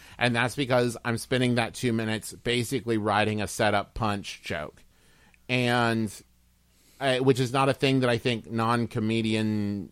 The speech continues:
podcasters normally do. And I am a non-comedian podcaster. It's just that I'm so heavily influenced by, like, watching stand-up comics that that's comedy to me.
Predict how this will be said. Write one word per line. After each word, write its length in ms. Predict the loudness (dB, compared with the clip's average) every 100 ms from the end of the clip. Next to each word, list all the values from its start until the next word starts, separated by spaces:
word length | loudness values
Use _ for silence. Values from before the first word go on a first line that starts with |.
| -4
podcasters 760 | -2 0 0 -2 -2 -2 -4
normally 380 | -2 -4 -4 -6
do. 480 | -4 0 2 0 -2 -8 -6
And 140 | 2
I 140 | 4 6
am 120 | 6
a 40 |
non-comedian 760 | 4 4 2 0 -2 -2 -2 -2
podcaster. 680 | 2 2 2 -2 -2 -4 -4 -10 -6
It's 160 | -4
just 160 | -2 -2
that 80 | -4
I'm 120 | -4
so 400 | -4 0 2 2
heavily 600 | -2 -2 0 0 -2 -2
influenced 760 | -4 -4 -2 -2 -2 -4 -10 -20 -20 -20 _ 0
by, 220 | 2 4
like, 320 | 2 0 -2 -4
watching 560 | 2 2 2 0 -2
stand-up 460 | -2 -2 0 0 -2
comics 580 | -2 0 0 -2 -6 -6
that 240 | -4 -2
that's 320 | 0 -2 -2
comedy 540 | -6 -2 -2 -2 -4 -10 -10
to 120 | -12
me. 320 | -10 -12